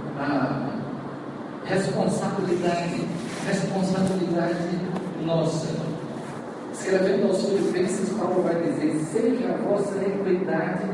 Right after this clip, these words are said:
notória a todos os homens, perto está o Senhor." Trate a todos igualmente, porque diante de Deus todos somos iguais. E as desigualdades não fazem parte da vontade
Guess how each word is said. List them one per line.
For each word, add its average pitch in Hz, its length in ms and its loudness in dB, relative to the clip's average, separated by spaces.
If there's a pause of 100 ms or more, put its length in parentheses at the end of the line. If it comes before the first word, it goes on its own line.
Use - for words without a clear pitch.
notória 190 1000 2
a - 300 -2
todos 170 240 6
os - 480 -2
homens, 127 400 2 (240)
perto 151 680 0
está 123 600 -2 (320)
o - 40 -4
Senhor." 107 480 -4 (800)
Trate 247 400 2
a 226 220 2
todos 220 380 4
igualmente, - 640 2
porque 190 460 0
diante 214 400 2
de - 140 -2
Deus 220 380 2
todos 208 420 0
somos 202 320 0
iguais. 160 540 -2 (760)
E 220 480 4
as 220 380 0
desigualdades - 1400 2 (600)
não 285 200 8
fazem 240 440 0
parte 233 360 2
da - 100 0
vontade - 640 0